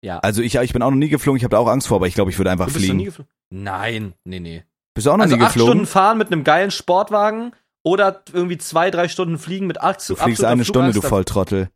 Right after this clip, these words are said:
Speaker 1: Ja, oder so, ist mir doch egal. Da würde ich lieber die acht Stunden nehmen, ja.
Speaker 2: Wirklich? Okay, krass,
Speaker 1: Ja, mach
Speaker 2: wusste
Speaker 1: ich,
Speaker 2: ich
Speaker 1: also
Speaker 2: gar
Speaker 1: ich
Speaker 2: nicht.
Speaker 1: mach's ja, ich mach's ja auch.
Speaker 2: Schade, hab wirklich einen coolen Freundeskreis. Aber wisst ihr was? Ich scheiß auf euch alle, ich brauch euch alle nicht.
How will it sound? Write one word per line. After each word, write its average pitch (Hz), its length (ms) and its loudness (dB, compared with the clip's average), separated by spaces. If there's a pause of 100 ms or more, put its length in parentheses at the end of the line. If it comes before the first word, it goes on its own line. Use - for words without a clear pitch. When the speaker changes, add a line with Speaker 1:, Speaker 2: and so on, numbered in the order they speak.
(320)
Speaker 1:
Ja, 92 200 -18
oder 92 140 -12
so, 98 160 -8
ist 95 100 -12
mir 101 80 -12
doch 92 120 -12
egal. 80 340 -16 (640)
Da 95 160 -10
würde 104 120 -8
ich 101 80 -14
lieber 110 200 -6
die 107 140 -8
acht 110 160 -10
Stunden 113 200 -8
nehmen, 92 160 -10
ja. 95 160 -12 (1400)
Speaker 2:
Wirklich? 101 580 -2 (220)
Okay, 110 160 -8
krass, 139 240 0
Speaker 1:
Ja, 190 80 6
mach 196 80 2
Speaker 2:
wusste 247 100 2
Speaker 1:
ich, - 40 2
Speaker 2:
ich - 40 2
Speaker 1:
also - 100 4
Speaker 2:
gar 104 60 4
Speaker 1:
ich 101 60 0
Speaker 2:
nicht. 233 100 6
Speaker 1:
mach's - 140 -2
ja, 101 220 2
ich - 120 -8
mach's 170 200 -4
ja 98 100 -4
auch. 87 260 -10 (1300)
Speaker 2:
Schade, 127 280 2
hab 101 180 -2
wirklich 123 340 0
einen 117 120 0
coolen 123 280 0
Freundeskreis. 107 500 0
Aber 170 120 4
wisst 233 160 0
ihr 202 60 6
was? 226 160 0
Ich 185 100 -2
scheiß 175 240 4
auf 135 80 0
euch 123 160 0
alle, 110 140 2
ich - 100 -4
brauch 120 220 2
euch 104 120 0
alle 90 160 2
nicht. 90 300 -2